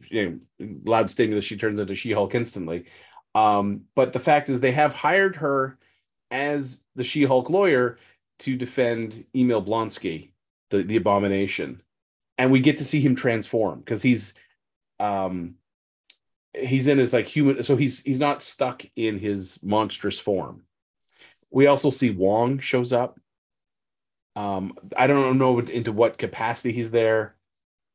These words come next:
Um, but yeah, we can see Wong show up and, uh, her foe Titania, who's basically super strong.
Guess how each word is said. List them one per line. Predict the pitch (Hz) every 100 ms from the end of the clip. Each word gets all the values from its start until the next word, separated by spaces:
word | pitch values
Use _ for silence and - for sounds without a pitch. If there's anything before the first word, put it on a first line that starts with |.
| _ 98
Um, | 95 90 90 90 87 90 _ _
but | 110 101
yeah, | 95
we | 98
can | 139
see | 135 139
Wong | 120 120 120
show | - 113 110
up | 104 - - _
and, | 101 104 104 104 104 98 - _ _ _
uh, | 92 87 87 85
her | 82 107
foe | 101 127 113
Titania, | 107 98 139 127 127
who's | 120 101
basically | - 104 104 92
super | 113 95
strong. | 90 - 143 139 131 127 123